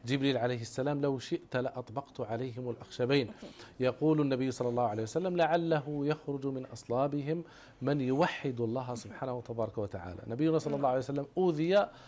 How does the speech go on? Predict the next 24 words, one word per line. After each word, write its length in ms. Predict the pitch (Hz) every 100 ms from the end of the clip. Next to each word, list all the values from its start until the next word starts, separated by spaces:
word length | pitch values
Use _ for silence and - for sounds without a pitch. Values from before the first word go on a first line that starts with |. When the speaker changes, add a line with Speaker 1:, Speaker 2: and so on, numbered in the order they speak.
| - -
Speaker 1:
فجاءه 640 | 151 151 - 170 165 180
من 180 | 165 156
يريد 340 | 156 190 170
نصرته 560 | 165 156 151 147 156 175
فأبى 440 | 165 160 160 160
النبي 360 | 165 147 143 139
صلى 180 | 139 131
الله 140 | 135
عليه 200 | 117 123
وسلم 380 | 117 165 175 165 - - 139
وقال: 360 | - 175 156
"لعله 480 | 143 143 160 135 131
يخرج 320 | 143 139 127
من 160 | 131 123
أصلابهم 500 | 113 135 139 131 127
من 140 | 123
يوحد 340 | 120 127 123 107
الله". 220 | 101 110
نحن 340 | 135 175 170 160 - - -
في 180 | 151 147
علاقاتنا 840 | 131 131 120 143 156 156 139 139
مع 200 | 127 110
بعضنا 360 | 110 101 107 95
البعض 240 | 92